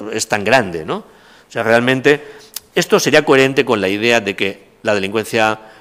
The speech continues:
más suave empieza antes y la más dura se va consolidando más tarde, ¿eh? Pero sin grandes diferencias. También habría una mayor persistencia, eh, en, en, como ya he mencionado, en cuestiones como el tráfico de drogas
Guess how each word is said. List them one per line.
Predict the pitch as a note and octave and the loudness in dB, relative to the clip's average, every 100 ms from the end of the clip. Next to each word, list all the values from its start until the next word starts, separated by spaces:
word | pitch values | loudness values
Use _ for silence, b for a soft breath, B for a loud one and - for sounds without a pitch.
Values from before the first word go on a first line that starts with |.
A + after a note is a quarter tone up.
| B | B
más | G#2 G#2 G#2+ | -8 -4 -4
suave | - A#2+ A2 G#2+ | 0 2 2 2
empieza | F#2 G2+ - G2+ | -4 -8 -2 0
antes | G2 G2 G2+ - | 0 -2 -8 -8
y | |
la | F#2 E2 | -6 -6
más | E2+ F2+ F#2+ | -4 -8 -10
dura | G2+ F#2+ F#2 A2 | -8 -4 -4 -6
se | - | -4
va | G2 | -2
consolidando | G2 G2+ G2+ F#2 F2+ F#2 F#2+ | -2 -6 -8 -8 -6 -6 -8
más | F2 E2+ | -10 -8
tarde, | - F#2 D2+ D2+ _ b b b | -2 -2 -4 -16 _ b b b
¿eh? | G#2 B2 | -10 -8
Pero | F#2+ G#2+ | -8 -8
sin | - B2 | -8 -4
grandes | A#2+ D3+ C#3 G#2+ | 0 0 0 -4
diferencias. | G#2 E2+ E2+ D#2+ E2 - B B B B B _ _ _ _ - | -8 -10 -12 -12 -16 -18 B B B B B _ _ _ _ -8
También | - C#3+ F#3+ | -2 0 2
habría | F3+ F#3 | 4 2
una | F3 | 2
mayor | C3+ C3+ E3 | 4 4 2
persistencia, | E3+ - D3+ - D#3 D3 D3 D#3 - B B B B B B - | -2 -4 -4 -2 -2 -2 -2 -4 -4 B B B B B B -4
eh, | A2+ A2 F#2+ G2+ | 0 2 2 0
en, | A2 G#2+ A2 | -4 -6 -6
en, | A#2 G#2+ G#2 G#2 - | -4 -4 -6 -10 -10
como | G#2 G#2 | -4 0
ya | A#2 | 0
he | |
mencionado, | B2+ C3+ - C3 C3 | 0 -2 -2 2 2
en | C#3 | 0
cuestiones | A2 - A#2+ B2 | -4 -4 -4 -4
como | G#2+ G2 | -4 -4
el | F2 | -2
tráfico | B2 C3 C#3 C#3+ | -4 -4 -2 0
de | C#3 | 0
drogas | C#3 C#3 C3 C#3 - | 0 0 0 -2 -4